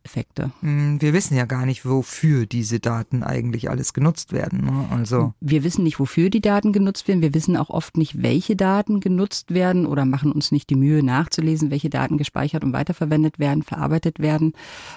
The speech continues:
Speaker 1: Es ist halt aufwendig, Datenschutzbestimmung, Cookie-Einstellung und so weiter zu lesen.
Speaker 2: Ja, jetzt haben Sie schon den Begriff gebracht, die Cookie-Einstellungen
Speaker 1: Mhm.
Speaker 2: mit diesen Glückskeksen. Die haben was mit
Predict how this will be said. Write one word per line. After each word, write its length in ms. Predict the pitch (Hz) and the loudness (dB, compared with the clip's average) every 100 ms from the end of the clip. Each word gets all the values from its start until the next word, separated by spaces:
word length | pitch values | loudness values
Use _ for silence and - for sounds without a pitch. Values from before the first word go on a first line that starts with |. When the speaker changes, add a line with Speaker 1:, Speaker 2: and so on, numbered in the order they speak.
| - _ | -20 _
Speaker 1:
Es 140 | - | -6
ist 120 | 151 | 0
halt 140 | 175 - | 0 2
aufwendig, 540 | 190 - 135 131 - | 2 0 0 0 0
Datenschutzbestimmung, 920 | 147 143 - 147 - 156 - 156 151 151 | 0 0 -2 -6 -2 -4 0 2 4 2
Cookie-Einstellung 840 | 175 - 156 120 143 - 139 143 147 | -2 0 0 2 0 0 2 2 2
und 160 | 143 | 0
so 100 | 143 | 0
weiter 240 | 143 - - | -2 -2 -2
zu 140 | 160 | 0
lesen. 380 | 160 143 131 131 _ _ _ | 2 2 0 -4 _ _ _
Speaker 2:
Ja, 160 | - 147 | -2 0
jetzt 200 | 127 - | 0 -2
haben 120 | 147 | 0
Sie 100 | 139 | 0
schon 360 | 127 143 139 117 | 2 2 0 -4
den 280 | - 143 135 | -4 -2 0
Begriff 440 | 131 143 147 - 123 | 0 0 -2 -2 -4
gebracht, 520 | 135 - 123 131 - 147 | -4 -2 -2 -2 -4 -6
die 80 | - | -2
Cookie-Einstellungen 1500 | - 180 135 110 - _ _ - 127 123 139 135 123 123 120 | -2 0 0 0 -4 _ _ -2 0 0 0 2 2 2 2
Speaker 1:
Mhm. 80 | 110 _ - - - - - | 0 _ -20 -20 -20 -20 -6
Speaker 2:
mit 180 | 139 - | -4 -2
diesen 360 | 135 127 123 113 - - - _ - - | -2 0 -2 -4 -14 -20 -20 _ -20 -4
Glückskeksen. 1000 | - 117 - - 143 127 - - 135 120 | 0 0 -2 -2 0 0 -2 -4 0 0
Die 240 | 135 170 175 | 2 2 2
haben 180 | 165 165 | 2 2
was 180 | 156 | 2
mit 240 | 160 156 | 0 -2